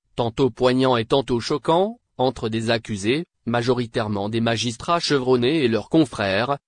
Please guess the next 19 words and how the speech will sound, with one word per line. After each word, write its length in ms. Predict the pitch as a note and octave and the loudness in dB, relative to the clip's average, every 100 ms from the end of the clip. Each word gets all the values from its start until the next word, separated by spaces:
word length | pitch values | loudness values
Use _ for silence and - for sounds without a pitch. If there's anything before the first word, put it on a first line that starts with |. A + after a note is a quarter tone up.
| _ | _
composant 580 | D3 C#3 A#2+ A2+ C#3 C3+ | -8 -2 0 2 2 2
la 160 | A2+ | 0
chambre 460 | G#2+ - G#2+ F#2 G#2 | -2 -2 -2 -2 -2
d'appel 360 | A#2 A2+ C#3+ C#3 | -2 2 0 0
criminelle 600 | - C#3 B2 G2+ G#2+ C3 | -2 0 0 0 -4 -6
près 220 | - C3+ | -2 0
la 120 | A2+ | 0
cour 260 | - F3 D3+ | 0 -4 0
d'Alger, 420 | A#2+ G#2 A#2 D#3 _ - | -4 -2 -6 -6 _ -4
l'affaire 440 | B2+ C3 - C3 | -2 -2 -2 -6
dite 340 | A2+ F2+ - - | -6 -10 -12 -14
des 160 | B2 D3 | -4 -2
S 320 | G#2 - - | -2 -6 -6
M 180 | G#2+ A2+ | -2 0
S 300 | A2 B2+ - | 0 -2 -4
échangés 580 | C3 - C#3+ A#2+ C3 E3+ | -6 -2 0 0 2 2
entre 300 | C3+ - G#2 | 2 -4 -8
Saïd 420 | - B2 A#2+ G2+ | -2 0 -2 -6
Bouteflika, 920 | G#2 C3 E3 D#3+ D#3+ D#3+ A2+ G2 A2+ | -6 -2 -2 -2 -4 -4 -2 -2 -4